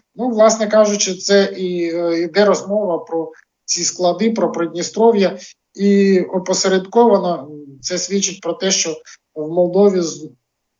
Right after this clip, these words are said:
спираючись знову ж на ті дані, на ту інформацію, яка наразі є,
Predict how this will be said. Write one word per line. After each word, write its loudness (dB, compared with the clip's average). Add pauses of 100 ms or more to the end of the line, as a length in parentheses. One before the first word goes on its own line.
(180)
спираючись 0
знову -6
ж -8
на -8
ті -12
дані, -2
на -12
ту -16
інформацію, -14 (360)
яка -2
наразі 0
є, -2